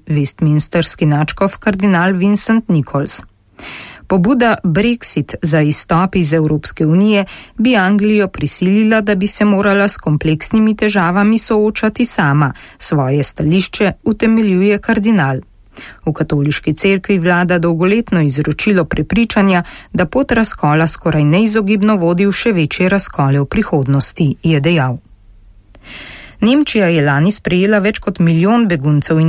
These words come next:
migrantov, med katerimi pa prihaja tudi do trenj. Nevladna krščanska organizacija Open Doors Germany opozarja, da nemški sprejemni centri za begunce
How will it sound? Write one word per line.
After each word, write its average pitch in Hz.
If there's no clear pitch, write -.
migrantov, 190
med 156
katerimi 147
pa 156
prihaja 160
tudi 165
do 196
trenj. 156
Nevladna 226
krščanska 151
organizacija 156
Open 151
Doors 180
Germany 175
opozarja, 202
da 151
nemški 185
sprejemni 147
centri 175
za 151
begunce 190